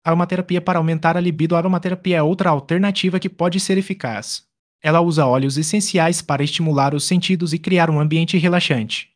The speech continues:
Alguns óleos, como o de jasmim e patchouli, são conhecidos por suas propriedades afrodisíacas. A importância da comunicação no relacionamento. Conversando sobre desejos e necessidades. A comunicação é a chave para um relacionamento saudável.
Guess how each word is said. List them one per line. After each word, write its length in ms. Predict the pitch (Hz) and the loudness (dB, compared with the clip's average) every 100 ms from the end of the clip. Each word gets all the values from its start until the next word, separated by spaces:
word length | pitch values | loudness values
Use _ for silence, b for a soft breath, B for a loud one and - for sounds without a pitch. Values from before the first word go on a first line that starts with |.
| _ _ _ | _ _ _
Alguns 380 | 135 135 160 151 | -4 0 2 4
óleos, 480 | 147 170 180 - _ | 4 4 0 -4 _
como 220 | 214 208 | 0 2
o 60 | 170 | 4
de 80 | |
jasmim 500 | 160 170 151 151 170 - | 4 4 4 0 0 -4
e 60 | |
patchouli, 680 | - 190 190 185 139 147 - | -2 -2 0 0 2 0 -4
são 240 | - 196 190 | -4 0 2
conhecidos 560 | 220 208 196 196 196 | 2 0 0 0 0
por 160 | - 196 | 0 0
suas 260 | - 214 - | 0 -2 0
propriedades 640 | - 208 202 139 139 139 151 | -2 0 2 4 4 4 0
afrodisíacas. 1040 | 156 160 156 127 117 110 - - - - _ _ _ | 2 0 2 0 -2 -4 -8 -10 -10 -12 _ _ _
A 100 | 135 | 0
importância 500 | 151 202 190 190 180 | 2 0 2 0 0
da 120 | 160 | -2
comunicação 680 | 156 196 202 196 196 - 180 | -2 0 0 0 -2 0 0
no 120 | 170 | 2
relacionamento. 760 | 151 202 196 220 208 180 185 180 | 2 2 0 0 2 4 2 -2
Conversando 640 | 175 185 220 208 185 160 | 0 0 0 2 2 2
sobre 360 | 156 208 190 202 | 0 -2 0 2
desejos 580 | 196 156 180 180 180 - | 2 4 2 2 0 0
e 80 | 190 | 2
necessidades. 760 | 190 202 190 180 160 170 180 | 2 0 -2 0 2 2 0
A 80 | 180 | -2
comunicação 800 | 175 208 208 190 196 - 175 180 | 0 0 0 2 -2 2 0 0
é 120 | 175 175 | 0 0
a 40 | |
chave 380 | - 180 180 196 | 2 2 2 0
para 180 | 202 190 | 0 0
um 60 | |
relacionamento 760 | 120 180 202 208 196 175 175 160 | 2 2 0 0 2 2 0 -2
saudável. 680 | 160 139 139 107 107 95 | -2 0 0 0 -4 -12